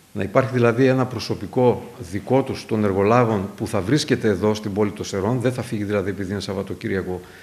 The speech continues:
σε θάλασσες, και για να αντιμετωπίσουμε οποιοδήποτε πρόβλημα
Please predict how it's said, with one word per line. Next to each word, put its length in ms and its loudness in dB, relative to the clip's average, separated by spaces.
σε 140 -6
θάλασσες, 640 -2
και 720 2
για 140 4
να 80 6
αντιμετωπίσουμε 680 0
οποιοδήποτε 540 -4
πρόβλημα 720 -4